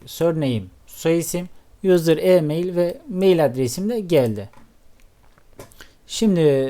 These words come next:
ne yapacağız? Şunları bir yorum satırına alalım. Şu dayı da bir yorum satırına alalım.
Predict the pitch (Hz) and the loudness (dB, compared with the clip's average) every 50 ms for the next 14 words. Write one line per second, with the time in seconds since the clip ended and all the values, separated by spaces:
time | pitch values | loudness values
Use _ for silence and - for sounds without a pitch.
0 | 139 185 208 220 190 139 156 147 151 170 180 180 - - - - - - - - | -4 -2 0 2 2 2 2 0 2 2 0 0 -2 -8 -18 -20 -20 -18 -12 -4
1 | - 233 214 196 185 180 170 170 160 147 147 151 165 185 196 190 - 202 185 - | 2 4 6 8 8 8 6 6 4 8 10 10 10 10 10 8 8 6 8 8
2 | 208 202 202 196 190 185 190 185 196 196 - - - _ _ _ _ _ _ _ | 6 8 10 10 10 10 8 6 4 0 -8 -12 -18 _ _ _ _ _ _ _
3 | _ _ - _ _ _ - _ _ - _ _ _ _ _ _ _ _ _ _ | _ _ -20 _ _ _ -20 _ _ -20 _ _ _ _ _ _ _ _ _ _
4 | _ _ _ - _ _ _ - _ _ _ _ _ _ - - _ _ _ _ | _ _ _ -20 _ _ _ -20 _ _ _ _ _ _ -20 -20 _ _ _ _
5 | _ _ - 170 160 135 143 147 156 175 180 180 156 143 135 131 135 135 135 135 | _ _ -10 -10 -6 0 2 4 4 4 4 2 0 0 0 0 0 0 2 0
6 | 135 131 - 160 156 - 170 175 175 170 175 175 175 170 180 170 | -2 -2 -2 -4 -4 -4 -4 -4 -2 -2 0 0 0 -2 -2 -4